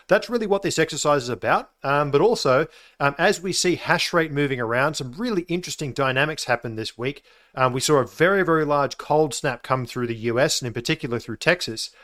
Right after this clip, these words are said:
And this is where a lot of Bitcoin miners are actually located. So we saw a very, very quick and very rapid decline in hash rate. I think something like thirty odd percent of the hash rate came off, um, and it has since more or less recovered, or it's recovered about fifty, sixty, seventy percent of it.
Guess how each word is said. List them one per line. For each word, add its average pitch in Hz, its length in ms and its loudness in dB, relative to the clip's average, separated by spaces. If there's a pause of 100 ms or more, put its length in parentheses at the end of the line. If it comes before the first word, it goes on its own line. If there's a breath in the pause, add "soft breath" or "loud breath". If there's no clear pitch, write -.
(180 soft breath)
And 156 240 4
this 185 140 -2
is 202 100 -8
where 202 140 0
a 196 80 4
lot 147 240 4
of 151 120 -2
Bitcoin 151 340 -2
miners 123 340 0
are 120 100 2
actually 120 260 -4
located. 120 560 -2 (600)
So 147 160 2
we 175 200 2
saw 190 300 4
a 147 100 2
very, 190 480 2
very 165 260 2
quick - 480 -6
and 127 120 -8
very 151 200 -2
rapid 127 540 -2 (320 loud breath)
decline 156 520 2
in 123 100 -2
hash 143 280 2
rate. 113 140 -2
I 107 40 -6
think 139 160 -8
something 147 200 -6
like 123 160 -4
thirty 139 300 0
odd 123 160 -2
percent 135 320 -4
of 107 60 -10
the - 80 -18
hash 160 280 -2
rate 123 180 -2
came 113 280 0
off, 139 220 0 (400 soft breath)
um, 135 240 4
and 147 180 4
it 139 80 2
has 143 160 0
since - 400 0
more 147 340 2
or 143 60 4
less 135 240 0
recovered, 117 380 2
or 104 80 -4
it's 104 100 -8
recovered 127 240 0
about 117 280 -2
fifty, 135 260 -4
sixty, 127 320 -6
seventy 120 260 -4
percent 160 260 0
of 101 80 -6
it. 92 100 -16